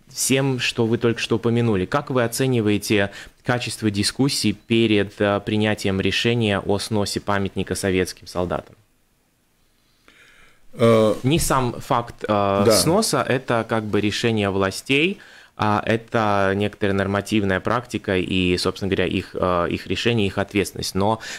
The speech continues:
Speaker 1: я как раз хотел бы г-, поговорить о том, э, как вы оцениваете,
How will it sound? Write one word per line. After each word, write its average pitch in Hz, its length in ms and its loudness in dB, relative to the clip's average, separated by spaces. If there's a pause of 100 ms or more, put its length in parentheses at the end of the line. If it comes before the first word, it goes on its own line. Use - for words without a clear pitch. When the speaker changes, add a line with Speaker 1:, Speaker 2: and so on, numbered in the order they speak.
Speaker 1:
я 127 100 2
как 123 180 -4
раз 117 140 -2
хотел 117 280 0
бы 110 100 0
г-, 107 200 0
поговорить 110 500 0
о 101 80 0
том, 135 320 0 (320)
э, 101 160 -2
как 117 240 -2
вы 110 100 2
оцениваете, 101 1000 0